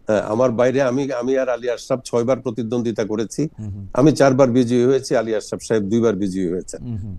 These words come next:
Speaker 1: এখন আমার বাইরে কেউ এখানে সাহস করে না রাজনীতি করতে। রাজনৈতিক মাঠে আমি অনেক শক্তিধর।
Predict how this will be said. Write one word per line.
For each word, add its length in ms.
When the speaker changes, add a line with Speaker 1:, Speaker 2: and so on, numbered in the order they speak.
Speaker 1:
এখন 220
আমার 240
বাইরে 320
কেউ 220
এখানে 480
সাহস 340
করে 220
না 100
রাজনীতি 420
করতে। 280
রাজনৈতিক 500
মাঠে 260
আমি 180
অনেক 200
শক্তিধর। 580